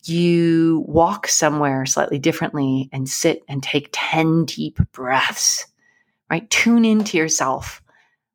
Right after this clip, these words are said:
right? Tune into what's going on inside of you, right?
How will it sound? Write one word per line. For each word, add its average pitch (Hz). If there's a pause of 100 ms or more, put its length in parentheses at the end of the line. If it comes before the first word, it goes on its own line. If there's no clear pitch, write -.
(120)
right? 165
Tune 226
into 185
what's 165
going 151
on 139
inside 131
of 123
you, 143 (120)
right? -